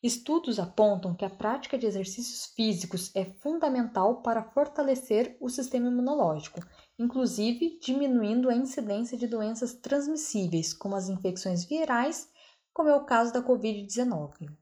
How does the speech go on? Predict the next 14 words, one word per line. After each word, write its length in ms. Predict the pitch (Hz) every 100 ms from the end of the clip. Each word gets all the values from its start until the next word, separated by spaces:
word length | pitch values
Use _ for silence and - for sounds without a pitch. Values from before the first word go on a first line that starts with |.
| _ _ _ _ -
O 80 |
papel 440 | 247 269 262 285 330
dos 120 | 262
exer-, 440 | 254 247 240 - -
exercícios 680 | 214 214 214 311 320 233 -
físicos 760 | - 226 185 175 175 - - _ -
é 100 | 185
fundamental 920 | - 254 285 254 214 - 214 233 -
principalmente 880 | 311 440 - 370 330 285 226 247 -
para 220 | - 247
o 20 |
grupo 280 | 233 226 226
de 120 | 220
risco. 460 | 277 170 147 -